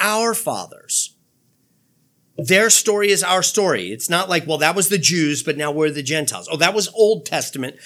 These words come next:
but now we're New Testament." No, what Paul is doing here, even in the New Covenant, is making a link between the Old Testament fathers and us. Those are our fathers there. The patriarchs are our patriarchs.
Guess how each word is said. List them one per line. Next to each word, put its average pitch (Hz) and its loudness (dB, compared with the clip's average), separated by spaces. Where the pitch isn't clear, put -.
but 165 0
now 160 2
we're 156 0
New 160 0
Testament." 139 0
No, 240 2
what - 2
Paul 240 -2
is 165 0
doing 214 -4
here, 165 -4
even 190 -4
in 208 -6
the 180 -2
New 175 -4
Covenant, 170 -8
is 175 -2
making 190 -2
a 180 -2
link 165 -2
between 170 -2
the 165 -2
Old 160 -2
Testament 165 -6
fathers 123 -6
and 175 -10
us. 190 -4
Those 156 -2
are 190 -6
our 214 -2
fathers 92 -8
there. 101 -10
The 143 -14
patriarchs 175 -4
are 170 -10
our 196 0
patriarchs. - -6